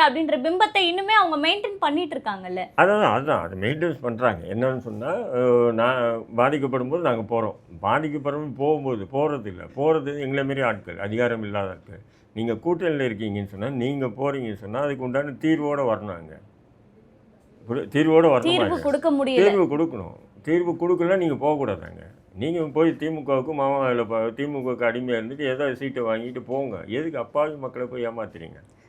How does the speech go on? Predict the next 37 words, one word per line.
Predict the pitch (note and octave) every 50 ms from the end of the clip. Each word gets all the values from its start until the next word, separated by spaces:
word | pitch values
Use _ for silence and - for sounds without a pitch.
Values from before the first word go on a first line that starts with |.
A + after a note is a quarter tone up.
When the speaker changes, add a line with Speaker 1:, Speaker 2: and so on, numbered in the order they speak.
| _
Speaker 2:
அந்த | - - G2+
Speaker 1:
நிச்சயமா | G2 A2 C3 C#3
Speaker 2:
இயக்கத்தோட | B2 C#3 B2
Speaker 1:
சார். | G#2+ C3 C3 B2+
Speaker 2:
இருக்கக்கூடிய | B2 A#2+ A2+ G#2+ A#2 G#2+ F#2+ G#2+ G#2 G2+ G2+ G#2 G2+ G2 F#2+
அந்த | G2+ G2 G2
மக்களை | G2+ G#2+ G#2 A#2+ A#2 A2+ A2 G#2+
ஏமாத்துறது | A2 A#2 A2+ G#2+ G2+ G#2 G2 F#2+
எவ்வளவு | G2 G2 G#2 A2 G#2
பெரிய | F#2+ G#2 G2 F#2+
அயோக்கியத்தனம். | F#2+ G2 G2+ G2+ F#2 F#2 - - E2+ F2 F#2+ B3+
Speaker 1:
இந்த | C#4 C#4+ D4 C4+
கோபம் | C#4 D4 D4 D#4 E4+ F4+ D#4+ F#4 F#4 E4 E4 D4
தான் | D#4 D#4 D#4+ F4 F4 E4 D#4
சீமானவர்களின் | D#4+ C#4+ C#4 C#4 C#4 C4 B3+ B3+ A#3+ A3+ A#3 A3 A3 A3
வெளிப்பாடுன்னு | G#3+ G#3 A3+ A#3 A3 A3 G#3+ G3+ G3 G3 G3
நான் | G3 G3 F#3+ F#3+ F#3+ -
சொல்லுவேன். | G3+ F3+ F3 E3 E3 E3+
Speaker 2:
இ-, | D#3+ D#3 D3
இது | D3 D#3 E3+ D#3+
ஒ-, | E3 D#3 D3 C#3+
அதாவது | C#3 C3+ C3+ C#3+ D3 C#3+
ஒரு | C#3 C#3 C#3 C#3
பானை | C#3 C#3 C#3 C#3+ D3
சோத்துக்கு | D3 D#3+ D#3 C#3 E3 D#3
ஒரு | C#3+ D3 C#3 C3+
சோறு | A#2 C#3 C#3+ C#3+
பதம்னுவோம்ல, | C3 A#2 B2+ B2 A#2+ C3 C3 B2 A2 G#2+ G#2 G2+ G2 G2 G2 F2
அதே | D#2 D2+ A2 A#2+ C#3
மாதிரி | D3+ F3 F#3 F#3+ F3+
இது | D#3+ C#3 D#3+ D#3+
ஒரு | D3 D3 C#3+ C#3+
விஷயம் | C#3 C3+ C3+ - F#3+ F#3 F3+
தான் | F3+ F#3+
நான் | F3 D3+ B2
சொன்னேன் | G#2 A#2+ A2+ A2+ G#2 G2
நானு. | F#2 F2 E2+ E2+ F2 F2